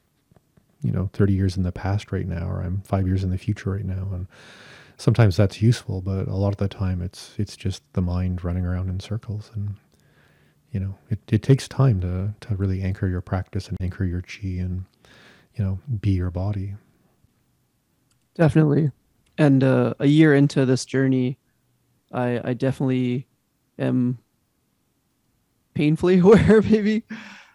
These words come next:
Speaker 2: uh, of that experience. But, uh, one day at a time, right?
Speaker 1: Uh, it seems to be that's the plan.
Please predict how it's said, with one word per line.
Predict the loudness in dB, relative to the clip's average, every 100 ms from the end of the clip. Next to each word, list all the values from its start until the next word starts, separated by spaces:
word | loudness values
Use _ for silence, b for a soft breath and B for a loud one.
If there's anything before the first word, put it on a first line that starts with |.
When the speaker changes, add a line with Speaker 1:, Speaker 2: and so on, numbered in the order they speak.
| _
Speaker 2:
uh, | 0 2 2 0 -4 -8
of | -8 -8 -8 -14 _ 0
that | 2
experience. | 2 2 2 4 2 0 -8 _ _ _ _ _ _ _ _ _ _ _ _ _ _ _ _ _ _ _ _ _ _
But, | -2 0 4
uh, | 6 6 4 2 -4 _ _ _ _ _ _ _ _ _ _ -2
one | 2
day | 4
at | 4
a |
time, | 2 2 2
right? | 0 -2 -8 B B B B 4
Speaker 1:
Uh, | 8 10
it | 8
seems | 8 6 8
to | 4
be | 4
that's | 6 6 4
the | -2 -2
plan. | 2 4 6 6 2 0